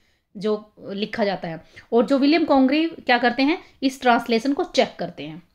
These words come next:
याद रखना ये पॉइंट। Then The Rival Ladies, फिर कौन सी आती है? The Rival Lady, it is a tragicomedy। क्या है ये? ट्रेगिकोमेडी है। And then comes Indian Queen, it is a tragedy। इंडियन क्वीन क्या है?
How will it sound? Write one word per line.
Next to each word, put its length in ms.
याद 220
रखना 200
ये 120
पॉइंट। 340
Then 260
The 160
Rival 340
Ladies, 420
फिर 100
कौन 200
सी 120
आती 140
है? 80
The 120
Rival 340
Lady, 240
it 160
is 160
a 80
tragicomedy। 680
क्या 80
है 120
ये? 100
ट्रेगिकोमेडी 640
है। 160
And 180
then 160
comes 300
Indian 360
Queen, 240
it 80
is 140
a 100
tragedy। 420
इंडियन 280
क्वीन 400
क्या 180
है? 220